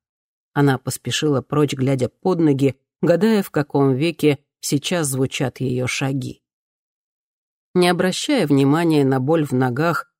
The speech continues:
за день проделавших немало миль и преодолевших немало крутых подъемов, она все шла и шла.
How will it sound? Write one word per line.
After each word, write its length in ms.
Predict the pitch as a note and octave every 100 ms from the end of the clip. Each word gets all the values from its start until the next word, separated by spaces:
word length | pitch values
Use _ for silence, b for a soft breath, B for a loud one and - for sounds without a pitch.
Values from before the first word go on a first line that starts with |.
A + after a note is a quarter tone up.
| _
за 200 | E3 F3+ E3+
день 180 | D#3+
проделавших 640 | D3+ D3 D3+ F3+ D#3+ D#3+ -
немало 440 | C#3 D3 E3 D3
миль 360 | C#3+ F3+ G3+ - _ _
и 100 | F3+
преодолевших 720 | D#3 D#3 D3 E3+ F3+ - -
немало 380 | D3 C#3+ D#3 C#3+
крутых 420 | - C3 D3 C#3+
подъемов, 720 | - A#2+ C#3 G#3 G3 C#3 - _ _ _ _ -
она 240 | D#3+ F#3
все 240 | - D#3+
шла 400 | C#3 - F3 G3 -
и 100 | F#3
шла. 480 | F#3 - E3 A2 -